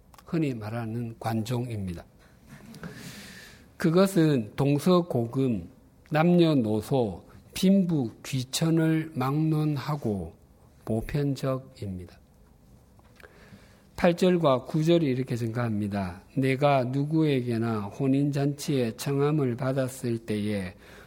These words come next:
높은 자리에 앉지 말라. 그렇지 않으면 너보다 더 높은 사람이 청함을 받은 경우에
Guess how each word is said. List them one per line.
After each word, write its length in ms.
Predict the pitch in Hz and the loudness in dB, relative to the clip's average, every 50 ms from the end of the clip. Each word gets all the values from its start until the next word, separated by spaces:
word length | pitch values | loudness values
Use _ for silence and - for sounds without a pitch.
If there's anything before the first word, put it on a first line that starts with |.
| - - | -10 -4
높은 500 | 139 131 127 127 131 - 175 165 160 151 | -2 -2 -2 -2 -4 -2 0 0 0 2
자리에 580 | 151 151 156 160 160 135 117 110 113 117 117 | 2 2 2 2 2 0 0 0 0 0 0
앉지 480 | 113 110 120 131 131 135 131 - 135 131 | -2 -2 -2 -2 -2 -2 -2 -4 -4 -4
말라. 500 | 117 107 98 95 95 101 101 92 92 - - - - - - - - | -2 -2 -4 -4 -4 -4 -4 -6 -8 -10 -16 -20 -20 -20 -20 -14 -8
그렇지 540 | - 160 151 165 170 165 - - - 147 127 | -4 -2 0 0 -2 -2 -6 -4 -2 -2 0
않으면 680 | 110 110 110 120 120 117 110 107 107 101 90 90 104 | 0 -2 -2 -2 -2 -2 -2 -2 -4 -6 -8 -8 -6
너보다 560 | 110 113 113 117 135 139 139 139 127 123 120 | -6 -4 -4 -2 -2 -2 0 0 0 0 -2
더 200 | - - 120 123 | -4 -4 -4 -2
높은 540 | 123 123 135 143 143 - - - 143 127 127 | -2 -2 -2 -4 -4 -6 -6 -4 -4 -2 -4
사람이 720 | 127 - 117 110 110 110 110 107 107 110 104 101 95 - - - - - - - | -4 -6 -6 -6 -4 -4 -4 -2 -2 -2 -2 -4 -6 -10 -16 -20 -20 -20 -18 -10
청함을 580 | - - 151 147 147 151 156 156 151 143 135 127 | -4 -2 0 0 2 2 2 2 2 0 0 -2
받은 540 | 131 131 127 131 131 120 117 113 110 101 - - - | -2 -4 -4 -2 -2 -2 -2 -2 -4 -8 -12 -12 -6
경우에 600 | - 113 110 113 120 123 117 110 104 95 92 | -4 -2 -2 0 0 0 0 -2 -4 -6 -8